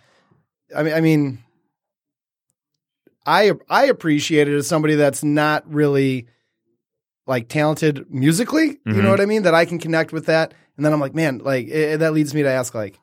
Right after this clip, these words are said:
Speaker 1: well, how did he make the song? What was he thinking? Because this is what I, well, this is the part that I connect with, right?
Speaker 2: Yeah.
Speaker 1: And there are a, a lot of tracks that, um, that you do. And I, I mean, I've said that,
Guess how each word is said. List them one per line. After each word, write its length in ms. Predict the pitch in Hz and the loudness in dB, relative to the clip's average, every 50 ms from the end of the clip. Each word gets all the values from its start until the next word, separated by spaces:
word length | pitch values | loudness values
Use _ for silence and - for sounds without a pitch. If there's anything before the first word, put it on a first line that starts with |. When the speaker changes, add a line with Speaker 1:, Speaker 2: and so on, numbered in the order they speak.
| _ _ _ _ _ _ _ - | _ _ _ _ _ _ _ -8
Speaker 1:
well, 120 | 123 120 | -8 -2
how 200 | 120 160 175 185 | 2 4 4 4
did 140 | 185 185 185 | 4 2 0
he 580 | 190 190 185 185 185 180 180 180 175 170 143 - _ - | 0 0 0 2 2 0 0 2 0 0 -2 -4 _ -4
make 240 | 151 170 170 160 165 | 0 2 2 2 0
the 80 | 139 123 | -4 -6
song? 360 | - 127 107 92 98 117 127 | -4 -4 -6 -6 -6 -4 -2
What 160 | 151 175 185 | 0 0 0
was 120 | 185 180 | 0 -2
he 100 | 175 190 175 | -2 -4 -4
thinking? 400 | - - 165 151 131 - 117 117 | -2 0 0 0 0 -2 -6 -6
Because 240 | 120 120 135 131 127 | -4 -4 -4 -2 -2
this 180 | 156 170 147 | -2 -2 -2
is 100 | 175 170 | -4 -4
what 160 | 156 156 160 | -2 0 2
I, 280 | 165 175 185 180 143 131 | 2 2 2 2 0 -2
well, 160 | 147 151 151 147 | -6 -6 -4 -4
this 180 | 156 156 - 170 | -4 -4 -4 -6
is 160 | 160 151 143 | -6 -6 -6
the 80 | 143 151 | -6 -2
part 200 | - 170 151 143 | 0 0 0 2
that 100 | 143 151 | 2 2
I 120 | 180 196 190 | 2 2 2
connect 340 | - 151 123 101 92 - - | 0 -2 -4 -6 -6 -10 -12
with, 260 | 101 95 90 - - | -12 -12 -14 -12 -8
right? 220 | - 123 131 - | -6 -4 -2 2
Speaker 2:
Yeah. 360 | 127 131 123 110 85 64 55 - - _ - | 4 4 4 4 2 -2 -6 -10 -14 _ -6
Speaker 1:
And 100 | 156 170 | -2 2
there 140 | 196 214 208 | 2 4 4
are 20 | 185 | 4
a, 260 | 170 156 123 151 147 | 4 2 2 0 0
a 40 | 143 | 2
lot 220 | 143 165 190 202 | 2 2 2 2
of 80 | 180 156 | 0 -2
tracks 420 | - - 226 277 302 269 214 - | -4 -4 -2 -2 -2 -2 -4 -4
that, 380 | 160 147 139 139 135 - _ _ _ _ _ _ _ _ _ _ | -2 -2 0 0 -2 -4 _ _ _ _ _ _ _ _ _ _
um, 540 | - 110 110 92 92 - - - - - 104 107 _ _ _ _ _ _ _ _ _ _ _ _ - | -12 -12 -12 -12 -12 -14 -18 -20 -20 -20 -20 _ _ _ _ _ _ _ _ _ _ _ _ _ -4
that 100 | 151 156 | -4 -2
you 140 | 160 165 165 | -2 -2 -2
do. 160 | 160 208 214 | -2 0 0
And 80 | 160 147 | 2 2
I, 160 | 147 147 156 | 2 2 2
I 40 | 156 | 2
mean, 120 | 160 160 | 2 0
I've 120 | 165 156 | 0 0
said 180 | - - 175 165 | 0 0 0 2
that, 240 | 165 156 147 135 | 2 2 2 2